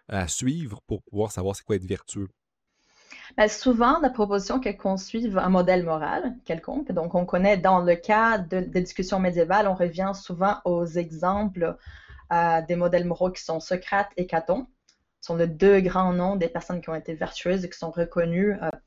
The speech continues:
Speaker 2: par presque tout le monde comme étant vertueux. Donc, euh, c'est comme, euh, comme je dis souvent, euh, quand on va agir, c'est pas tant les calculs utilitaires, par exemple, qu'on fait, mais ça se pose la question, « What would Socrates do ? »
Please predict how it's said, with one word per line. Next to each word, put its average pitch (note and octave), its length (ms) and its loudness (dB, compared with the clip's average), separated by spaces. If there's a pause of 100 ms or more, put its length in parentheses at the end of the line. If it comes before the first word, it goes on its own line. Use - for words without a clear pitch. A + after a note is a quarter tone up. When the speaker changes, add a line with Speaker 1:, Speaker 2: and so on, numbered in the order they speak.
(140)
Speaker 2:
par - 280 -2
presque F3+ 320 -2
tout - 120 -6
le E3+ 60 0
monde E3+ 280 -2
comme E3 140 -2
étant D#3+ 240 -2
vertueux. G3 460 0 (440)
Donc, F#3 440 6
euh, F3 140 8
c'est F3 160 0
comme, F3 360 2
euh, D#3+ 320 2
comme F3 220 -4
je E3+ 80 2
dis E3+ 180 -6
souvent, F#3+ 580 2
euh, E3 560 4
quand G3 220 0
on F#3 100 2
va F#3 220 2
agir, F#3 480 2
c'est F#3 260 -4
pas A3+ 360 2
tant G3+ 120 2
les F3+ 140 0
calculs F#3 380 0
utilitaires, F#3 500 2
par F3+ 100 4
exemple, F3 320 -2
qu'on F3 160 -4
fait, A#3+ 240 2
mais A3 280 4 (220)
ça F#3+ 140 0
se F#3 60 -12
pose G3 160 0
la G3+ 140 6
question, « G#3+ 600 2 (220)
What G3+ 240 4
would G3 180 0
Socrates F#3+ 580 2
do ? » F3+ 200 2